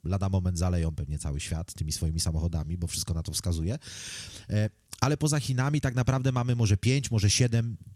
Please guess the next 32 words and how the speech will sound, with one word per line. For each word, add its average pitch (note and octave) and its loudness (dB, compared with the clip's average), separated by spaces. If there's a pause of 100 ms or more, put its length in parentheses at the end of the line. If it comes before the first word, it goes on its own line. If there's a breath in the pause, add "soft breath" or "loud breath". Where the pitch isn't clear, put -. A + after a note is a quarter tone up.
dużych A2+ 4
koncernów G#2+ 2
motoryzacyjnych, G2 2 (100)
do A2 4
których A#2 4
należą A2 2 (520 soft breath)
wszystkie D#3 4
znane A2 4
nam G#2+ 2
marki G2+ 0
samochodów. F#2+ 4 (760 loud breath)
E, G2+ 4
że G#2 4
to A#2+ 2
nie C3+ 2
jest A#2 2
tak, G2 0
że, F#2 4 (600 loud breath)
y, F#2 4 (220)
Peugeot B2 6
to A2 6
jest G#2 6 (140)
Peugeot. D#2+ 2 (840)
Peugeot E3+ 4
należy C3 4
do A2 2
P A#2 0
G G2 -2
A, F2+ 0
powiedzmy, D2 -4
do G#2 0
jakiegoś F#2+ -2